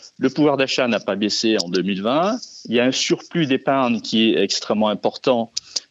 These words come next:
et qui, euh, est prêt. C'est une espèce de réserve de stock de pouvoir d'achat qui est prêt à se transformer en consommation sur le marché, euh, des biens et services.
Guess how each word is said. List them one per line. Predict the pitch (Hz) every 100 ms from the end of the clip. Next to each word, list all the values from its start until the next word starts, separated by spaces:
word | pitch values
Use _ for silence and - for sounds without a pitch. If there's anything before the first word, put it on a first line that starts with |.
| -
et | 117 120
qui, | 113 120 123 117
euh, | 101 -
est | 113
prêt. | - - 185 160
C'est | - 104 -
une | 117
espèce | 123 147 117
de |
réserve | 113 147 147 175 117
de | 117
stock | - 175 143
de | 127
pouvoir | - 131 120
d'achat | 117 - 202 247
qui | -
est | 123
prêt | - - 202 180
à |
se | 117
transformer | - 135 - - 127 143 156 143
en | 117
consommation | 123 113 113 113 - 139 143
sur | - - 123
le | 110
marché, | 110 110 - 123 113 - - - - -
euh, | 110 107 95
des | 113
biens | 117 147
et | 127
services. | - 131 120 107 - -